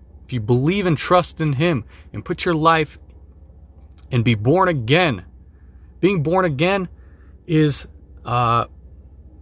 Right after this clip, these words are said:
you know, when you are born again, you don't think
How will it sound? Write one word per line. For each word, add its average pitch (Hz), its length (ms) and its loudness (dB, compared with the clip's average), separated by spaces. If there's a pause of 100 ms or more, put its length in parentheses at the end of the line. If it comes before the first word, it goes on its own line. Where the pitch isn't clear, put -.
(140)
you 160 140 -2
know, 135 220 0 (1900)
when 135 180 2
you 185 140 4
are 185 80 6
born 180 300 -2
again, 151 440 -2
you 120 240 -2
don't 196 220 -2
think - 480 -4